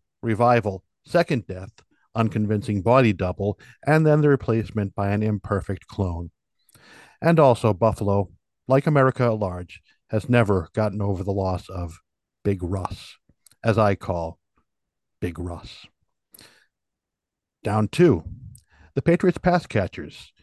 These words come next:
meaning the inhabitants of the wide receiver's room, the tight end's alcove, and the select members of the secretive W R Core, C O R E,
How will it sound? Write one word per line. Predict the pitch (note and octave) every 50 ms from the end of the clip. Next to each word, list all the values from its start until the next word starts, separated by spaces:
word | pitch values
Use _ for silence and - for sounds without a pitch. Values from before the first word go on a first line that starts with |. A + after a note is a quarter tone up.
| _ _ _ _ _ -
meaning | C#3 C#3 C3 B2 B2 A#2 A2+ G#2
the | A#2 A2+
inhabitants | A2 G#2 A2+ A2 A2 A2 G#2 G#2+ G#2 G2+ - -
of | - A#2+ A2+ G2 F2+
the | G#2+ G2 F2+
wide | F#2 G#2+ G#2 G#2+ -
receiver's | G#2+ G2+ - - G#2 G2 F#2 G2+ F2+ D2+ C#2+ F2
room, | G#2+ A#2+ A2+ F#2+ F#2 F#2 G2+ G2+ - _ _ _ _ _ _ -
the | A2+ G#2
tight | - - A#2 A2+ A2
end's | A#2 A2+ G#2 G2+ F#2+ -
alcove, | - A#2 C3+ C#3 C3 - - - E2 E2 E2+ F2+ F2+ - _ _ _ _ _ _ -
and | E3 C#3+ E3 D#3 C#3+ - -
the | C3 B2+ B2+
select | - - C#3 C3+ C3+ B2 - -
members | B2 A2+ G#2+ G2+ G2+ G2+ G2+ - A2
of | G#2+ G2 F2+
the | G2+ F#2+ F2
secretive | - - C#3+ C3 - A#2 - - F#2 F2+ E2 - _ -
W | B2 A#2 A2 A2 G#2 A2 G#2
R | G#2+ G#2 G2 F#2+ F#2+ F2+ - _ -
Core, | - - B2 A2+ G2+ F2+ E2 E2 E2+ - _ _ _ _ _ _ _ _ _
C | _ - - G2 F#2 - G2
O | G2 G2+ G#2+ F2+
R | F2 G2+ G2+ G2 F2+ -
E, | - F#2+ G2+ F2 D2 -